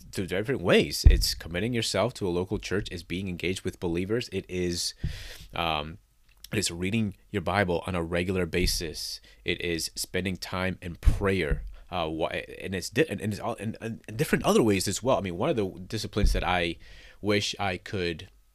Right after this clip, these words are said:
make a habit in my life is journaling. I've tried so many times before, and it's just, it's just never stuck, and I, I've, I've, I've, I've,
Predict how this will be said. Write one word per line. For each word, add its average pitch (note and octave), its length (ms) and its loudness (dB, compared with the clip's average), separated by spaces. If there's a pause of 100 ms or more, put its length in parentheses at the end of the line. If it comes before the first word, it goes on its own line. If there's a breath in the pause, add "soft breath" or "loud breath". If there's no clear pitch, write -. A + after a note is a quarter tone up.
(680)
make G2 340 0
a F#2 60 -12
habit F2 440 -2
in E2 100 -4
my F2 140 2
life D2+ 380 0
is D#2+ 240 -4
journaling. D2+ 720 -6
I've - 160 -6
tried F2 480 -2
so G2+ 60 -4
many F#2 100 -2
times F2 260 -2
before, E2+ 600 -2
and E2 120 -6
it's D#2+ 140 -6
just, - 240 -4
it's - 120 -10
just D#2+ 160 -4
never E2+ 240 -4
stuck, - 480 0 (200)
and D2+ 420 -2
I, D#2+ 220 -6 (120)
I've, F2+ 180 -4
I've, - 160 -6
I've, G2+ 100 -6 (540)
I've, A#2 240 0